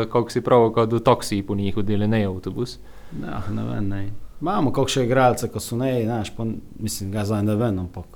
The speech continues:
Speaker 2: pač so kao, bar na papirju, pa v javnosti so kao perspektivni, zdaj pa, te, če so v realnosti, ne, pa ne vem, ne.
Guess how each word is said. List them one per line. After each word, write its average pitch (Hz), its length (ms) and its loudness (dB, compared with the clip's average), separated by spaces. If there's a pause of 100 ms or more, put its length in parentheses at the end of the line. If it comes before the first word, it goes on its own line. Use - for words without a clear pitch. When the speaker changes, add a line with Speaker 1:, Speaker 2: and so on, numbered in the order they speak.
(180)
Speaker 2:
pač 92 220 -10
so - 120 -12
kao, 98 380 -6
bar 120 280 -2
na 117 120 -2
papirju, 120 520 2
pa 107 120 -8
v 104 100 -4
javnosti 104 460 0
so - 160 -10
kao 92 380 -8
perspektivni, 101 760 -8
zdaj 95 200 -6
pa, 92 200 -8 (1200)
te, - 160 -6
če 95 120 -4
so 107 160 -2
v 101 80 2
realnosti, 117 560 4
ne, 113 440 0 (460)
pa - 140 -8
ne 104 160 0
vem, 92 220 -2
ne. 80 220 -6